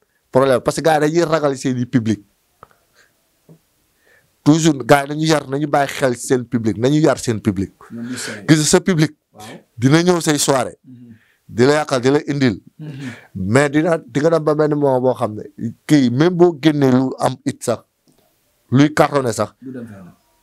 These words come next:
Speaker 1: pour nga gagner yenn marché yi problème la.
Speaker 2: Ndax public bi.
Speaker 1: Non, sa public la, sa public moo la yàqal, parce que ñemewuñu la dugal si yenn hôtel yi, ñemewuñu la dugal si yenn, si yenn endroit yi.
Speaker 2: Mais, mais nag dafa bëri ay artistes yoo xam ne tamit dañoo faible ci kanamu public.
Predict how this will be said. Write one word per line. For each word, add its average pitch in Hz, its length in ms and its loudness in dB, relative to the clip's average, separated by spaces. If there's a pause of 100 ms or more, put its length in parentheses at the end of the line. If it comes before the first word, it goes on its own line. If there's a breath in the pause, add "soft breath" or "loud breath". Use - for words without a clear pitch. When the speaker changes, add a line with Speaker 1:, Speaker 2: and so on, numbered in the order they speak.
(540)
Speaker 1:
pour 143 120 2
nga 160 160 6
gagner 143 220 0
yenn 135 180 2
marché 123 240 -4
yi 110 60 -4
problème 101 360 -2
la. - 80 -20 (720)
Speaker 2:
Ndax 117 160 -16
public 104 240 -16
bi. - 180 -20 (280)
Speaker 1:
Non, 147 220 2
sa 185 120 0
public 233 400 2
la, 127 100 -4 (120)
sa - 140 -6
public 214 260 2
moo 196 140 2
la 180 100 0
yàqal, 135 300 -4
parce 156 160 -10
que 180 60 -2
ñemewuñu 208 440 0
la 196 120 2
dugal 165 220 0
si 156 120 -6
yenn 165 160 0
hôtel 147 340 -2
yi, 127 100 -2
ñemewuñu 165 380 0
la 156 80 0
dugal 139 240 0
si - 100 -2
yenn, 139 160 0 (320 loud breath)
si - 180 2
yenn 147 200 2
endroit 123 340 0
yi. 87 80 -14 (320)
Speaker 2:
Mais, 117 300 -12
mais 127 180 -10
nag 156 220 -14
dafa 127 240 -14
bëri 156 220 -8
ay 143 180 -10
artistes 127 240 -12
yoo 127 80 -10
xam 117 180 -12
ne 113 60 -12
tamit 127 180 -12
dañoo 127 260 -12
faible 147 300 -10
ci 127 100 -20
kanamu 151 260 -14
public. 113 280 -14